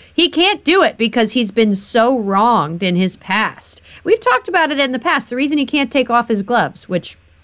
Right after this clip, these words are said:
metaphorical for can't take off his heart gloves. <laughs> Uh, the reason he can't do that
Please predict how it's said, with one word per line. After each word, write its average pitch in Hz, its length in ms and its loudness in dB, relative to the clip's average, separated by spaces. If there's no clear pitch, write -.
metaphorical 185 720 0
for 175 140 0
can't 175 320 -2
take 175 240 -2
off 156 220 0
his 160 200 0
heart 185 320 -2
gloves. 156 420 -6
<laughs> 240 60 -4
Uh, 220 260 2
the 262 120 2
reason 339 320 2
he 339 100 4
can't 277 340 0
do 277 220 0
that 175 400 -2